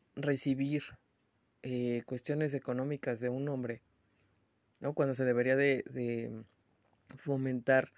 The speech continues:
que la mujer sea completamente independiente, pero hay muchos hombres que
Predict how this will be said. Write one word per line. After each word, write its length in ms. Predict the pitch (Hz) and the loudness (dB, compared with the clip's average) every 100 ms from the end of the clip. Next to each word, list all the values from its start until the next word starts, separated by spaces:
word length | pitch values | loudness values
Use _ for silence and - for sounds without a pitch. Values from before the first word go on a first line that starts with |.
| - _ _ | -20 _ _
que 100 | - | -4
la 120 | 120 127 | -2 -2
mujer 280 | 127 147 | 0 0
sea 160 | 143 143 | 2 2
completamente 720 | 139 123 131 - 127 123 120 | 2 -2 -2 -2 -2 -4 -4
independiente, 680 | 127 127 - 147 139 117 139 _ _ _ _ _ _ | -4 -4 -2 -2 -4 -4 -10 _ _ _ _ _ _
pero 440 | - 180 175 160 160 _ _ _ _ | 2 4 6 4 0 _ _ _ _
hay 180 | 151 165 | 0 2
muchos 360 | 190 196 190 170 | 2 2 0 0
hombres 340 | 170 165 170 | 2 2 0
que 480 | - 147 147 156 | 0 0 0 0